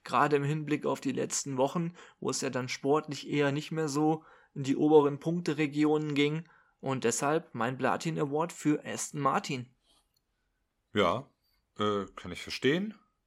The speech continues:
Speaker 2: Ich, äh, habe auch überlegt, Aston Martin, aber ich gebe ihn dann Yuki. Ähm,
Speaker 1: Ja.
Speaker 2: an sich Alpha Tauri halt gutes Paket, aber Yuki war derjenige, der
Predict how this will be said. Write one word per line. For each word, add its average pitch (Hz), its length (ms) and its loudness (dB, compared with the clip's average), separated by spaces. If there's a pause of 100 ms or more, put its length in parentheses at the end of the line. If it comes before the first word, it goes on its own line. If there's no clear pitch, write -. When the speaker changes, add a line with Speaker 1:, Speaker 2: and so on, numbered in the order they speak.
Speaker 2:
Ich, - 600 -6
äh, 110 460 2
habe - 220 -12
auch 92 320 2
überlegt, 139 400 -2
Aston 131 260 -8
Martin, 139 500 -8
aber 131 580 2 (480)
ich 165 160 0
gebe 202 160 4
ihn 151 60 2
dann 98 180 0
Yuki. 190 500 -2 (760)
Ähm, 117 300 0 (180)
Speaker 1:
Ja. 139 140 -6
Speaker 2:
an 110 120 2
sich 156 240 2
Alpha 117 240 6
Tauri 113 380 6
halt 101 320 4
gutes 113 260 -4
Paket, 120 500 2
aber 104 360 6
Yuki 104 380 -2
war 101 120 6
derjenige, 101 540 2
der 95 320 4